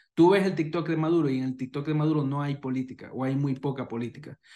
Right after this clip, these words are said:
porque ya la gente no, no, no consume política de ese, de esa forma. O sea, la gente consume política como una forma de entretenimiento. O bueno, las nuevas generaciones, quizás la generación X, la generación de,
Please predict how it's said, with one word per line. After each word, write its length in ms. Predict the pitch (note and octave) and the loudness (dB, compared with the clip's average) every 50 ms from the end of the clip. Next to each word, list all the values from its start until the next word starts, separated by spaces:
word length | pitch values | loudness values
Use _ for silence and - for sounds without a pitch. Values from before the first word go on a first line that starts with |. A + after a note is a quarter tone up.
| - - _ | -20 -10 _
porque 200 | E3 D#3 D#3 F3+ | -4 0 0 2
ya 120 | F#3 F3+ | 2 2
la 100 | F3+ F3+ | 2 2
gente 240 | F3+ F3+ E3+ D#3+ F3 | 2 0 2 2 2
no, 240 | E3+ F3 E3+ E3 D3 | 2 4 2 2 2
no, 260 | D#3 D#3+ D#3+ D#3 D#3 | 2 2 2 2 2
no 200 | D#3 D#3 D#3 D#3 | 2 2 0 0
consume 360 | D#3 D#3 D#3 D3+ E3 D#3 D#3 D3+ | 0 -2 0 0 0 -2 -2 -2
política 480 | D3+ D3+ C#3+ C#3+ C#3+ D3+ D3 D3+ D3 | -2 -2 -2 -2 -2 -4 -4 -2 -4
de 100 | C#3 C3+ | -4 -4
ese, 180 | C3 - C#3 A#2+ | -6 -8 -10 -8
de 160 | A#2 C3 B2+ | -6 -6 -6
esa 220 | B2 B2 - C#3+ C3 | -6 -6 -6 -6 -2
forma. 320 | - G3 G3+ E3 B2+ - | -2 0 0 0 -2 -4
O 600 | - - _ _ _ _ _ _ _ _ _ _ | -8 -14 _ _ _ _ _ _ _ _ _ _
sea, 120 | - A#2+ | -10 -8
la 80 | A#2 A#2 | -6 -6
gente 180 | A#2 A#2+ C#3 C3 | -6 -6 -4 -2
consume 300 | D3 D3 D3 D#3 D#3+ D#3 | 0 2 2 2 2 4
política 440 | D3+ E3+ E3+ E3 D#3+ D#3 E3 E3+ | 4 4 2 2 2 0 -2 -4
como 140 | D3 C#3 C3 | -2 -4 -4
una 160 | C3+ C#3 C3 | -4 -4 -4
forma 220 | - D3+ D3 D3 D3 | -4 -2 0 0 0
de 60 | D3 | 0
entretenimiento. 600 | C3+ - A#2+ A#2 A#2+ A#2 A#2 A#2 A#2+ A2+ - - - _ _ _ _ _ _ _ _ _ _ _ _ _ _ _ | -2 -4 -8 -10 -10 -10 -8 -8 -8 -10 -12 -14 -18 _ _ _ _ _ _ _ _ _ _ _ _ _ _ _
O 280 | - C3 C#3 C#3+ C#3 C#3+ | 0 4 4 6 6 6
bueno, 280 | D#3 E3 D#3 C3+ B2 | 6 6 6 4 2
las 140 | A#2+ A#2+ A#2+ | 2 0 0
nuevas 260 | C3 C3 C3+ C#3+ C#3 | 0 2 2 2 4
generaciones, 600 | D#3 D#3 D3 C3+ C3 B2 - D3+ C#3 C3 A#2 A#2 - | 4 4 4 4 2 0 0 0 0 0 -2 -4 -6
quizás 260 | B2+ A#2+ - C3 B2+ | -6 -6 -6 -4 -4
la 80 | C3 | -2
generación 460 | C3 C#3 C#3 C3+ C3+ B2+ - C3 C3 D3+ | -2 0 0 0 -2 -2 -2 -2 0 2
X, 340 | D#3 D3 C#3 D3 C#3 C3+ | 2 2 0 -2 -4 -4
la 120 | C3 B2 A#2+ | -4 -4 -6
generación 500 | A#2+ A#2+ A#2 A#2 A#2 - B2 A#2 A#2+ B2 | -6 -8 -8 -8 -8 -6 -6 -4 -2 -2
de, 400 | B2+ C3 B2+ B2+ B2 A#2 A#2 | 0 0 0 0 0 -2 -4